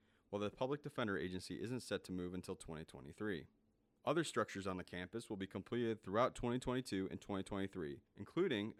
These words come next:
a professional office building, parking garages, and other criminal justice buildings.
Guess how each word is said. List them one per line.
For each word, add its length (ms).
a 80
professional 540
office 340
building, 380
parking 280
garages, 520
and 100
other 160
criminal 360
justice 360
buildings. 440